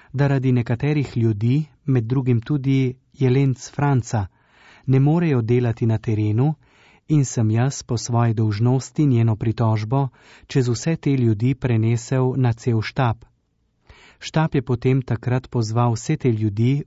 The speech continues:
v nov, in sicer kot mobilizirance, in potem razčiščeval njihova dejanja. Kar je bilo za obtožiti, je šlo pred vojaško sodišče. Kar je bilo za likvidirati,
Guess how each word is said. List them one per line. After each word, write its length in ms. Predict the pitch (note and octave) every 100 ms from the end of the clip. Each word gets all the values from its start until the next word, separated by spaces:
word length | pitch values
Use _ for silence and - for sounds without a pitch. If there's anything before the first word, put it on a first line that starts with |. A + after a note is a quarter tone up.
| -
v 120 | C#3+
nov, 360 | A2+ A2+ C3 D3 _ _ - -
in 160 | - C#3+
sicer 460 | - A#2+ - B2 A#2
kot 220 | A#2+ A2
mobilizirance, 1080 | A#2 G#2+ A2 A2 G#2 A#2+ B2 B2+ B2 D3 D3+ - _ _ _
in 140 | E3+ D#3+
potem 320 | C#3+ C#3 C3+
razčiščeval 840 | A#2 - - A#2 - A#2+ A#2+ B2
njihova 380 | A2+ G#2 A2+ A2+
dejanja. 580 | G#2+ A#2 B2 B2+ A2+ G2 - _ _ _ _ _ - - -
Kar 180 | E3+
je 80 | E3+
bilo 360 | B2+ B2 C3 C3
za 140 | A#2+
obtožiti, 800 | A2+ - A2+ G#2 A2+ - C#3+ D3+ -
je 160 | C3+
šlo 300 | A#2+ - B2
pred 200 | A#2+ B2
vojaško 520 | A2+ A2 G#2+ G#2 -
sodišče. 600 | G#2+ B2 A#2 B2 - A#2 F#2+ _ _ _ - -
Kar 180 | - B2+
je 60 |
bilo 240 | A#2 A#2 A2+
za 140 | A#2
likvidirati, 840 | G#2 - - G#2 A2+ B2 B2 D3+